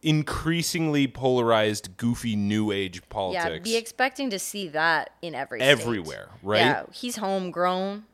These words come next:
Speaker 2: okay, to
Speaker 1: Yeah, <laughs>
Speaker 2: Florida.
Speaker 1: right, right.
Speaker 2: But I agree. I think he's also a harbinger. He is also a vision of the future,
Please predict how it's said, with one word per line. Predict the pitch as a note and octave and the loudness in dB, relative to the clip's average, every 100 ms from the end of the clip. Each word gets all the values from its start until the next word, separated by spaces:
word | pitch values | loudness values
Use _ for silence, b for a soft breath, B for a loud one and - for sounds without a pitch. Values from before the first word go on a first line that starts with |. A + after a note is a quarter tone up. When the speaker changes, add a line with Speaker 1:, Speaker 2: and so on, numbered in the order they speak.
| _ F#3 | _ -16
Speaker 2:
okay, | F3+ F#3+ F#3 | -4 -2 -2
to | G#3 | 2
Speaker 1:
Yeah, | D3 - | 4 4
<laughs> | - | 2
Speaker 2:
Florida. | F3 E3+ B2+ F#3+ G#3 - | 2 4 4 2 0 -4
Speaker 1:
right, | C3+ | -2
right. | F#2+ - - | 0 -2 -6
Speaker 2:
But | F3+ F3+ E3+ - - _ - | 0 2 2 0 -12 _ -4
I | G3 | 0
agree. | G3+ F#3+ G#3 F#3 | 0 0 -2 -2
I | - | -4
think | F3+ G3+ F#3 - _ | -4 -6 -6 -12 _
he's | - A3+ G#3 | -12 -8 -6
also | E3+ F3 - E3+ | -4 -4 0 0
a | D3+ | 0
harbinger. | E3 D3+ D3+ C3+ G#2 - | 0 -2 -6 -10 -12 -12
He | - G3 | -6 -6
is | F3+ | -4
also | - F3 - E3+ D#3 D3+ - b b b b - | -2 -2 0 0 0 -2 -6 b b b b -4
a | G3 | -2
vision | F3+ F3+ F3 | 0 0 0
of | D#3 D#3+ | -4 -4
the | D3+ | -6
future, | E3 D#3 - G3 A3 | -6 -6 -2 0 -2